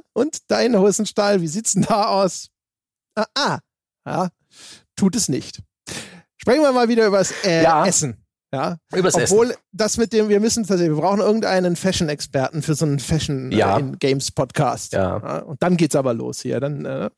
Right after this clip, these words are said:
Speaker 2: Wäre vielleicht auch mal was für ein, äh, irgendein Videoformat, weil da ist ja schon Fashion, et-, ist, ist schon leider etwas, das man schwer mit Worten beschreiben kann, ähm,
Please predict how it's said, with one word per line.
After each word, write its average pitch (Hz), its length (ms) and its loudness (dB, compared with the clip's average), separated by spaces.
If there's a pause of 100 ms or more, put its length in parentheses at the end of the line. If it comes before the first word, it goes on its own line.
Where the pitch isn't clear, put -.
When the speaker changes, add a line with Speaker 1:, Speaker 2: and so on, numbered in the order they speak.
(440)
Speaker 2:
Wäre 151 160 2
vielleicht 196 220 0
auch 156 40 2
mal 151 120 2
was 147 160 0
für - 180 0
ein, 117 260 0
äh, 104 300 4
irgendein 123 480 2
Videoformat, 160 880 0
weil 113 160 4
da 117 80 2
ist 113 220 0
ja 135 100 0
schon 127 240 0
Fashion, - 400 -2
et-, 127 220 -4
ist, - 220 -2
ist - 260 -2
schon 151 240 2
leider 139 400 4
etwas, 135 280 0
das 139 200 -4
man 123 200 -2
schwer 123 300 2
mit 120 160 -2
Worten 131 240 0
beschreiben 113 460 -2
kann, 135 240 -4 (480)
ähm, 110 260 2